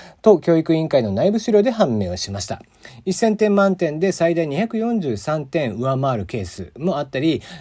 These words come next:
男子の、えー、合格最低点を上回った女子二十人が不合格とされた事例もあったようです。まあ、正直こう、なんだろうな、この、まあ、受験というものに関して、この、こう、男女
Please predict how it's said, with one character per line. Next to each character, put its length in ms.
男 220
子 120
の、 140
え 160
ー、 40
合 120
格 160
最 200
低 160
点 180
を 60
上 260
回 140
っ 20
た 180
女 140
子 180
二 300
十 160
人 180
が 240
不 140
合 180
格 220
と 140
さ 120
れ 80
た 220
事 180
例 140
も 220
あ 60
っ 20
た 180
よ 120
う 40
で 140
す。 220
ま 60
あ、 40
正 220
直 300
こ 420
う、 40
な 120
ん 60
だ 100
ろ 60
う 20
な、 400
こ 140
の、 560
ま 100
あ、 40
受 120
験 300
と 100
い 140
う 80
も 100
の 120
に 100
関 260
し 80
て、 300
こ 220
の、 260
こ 120
う、 60
男 300
女 840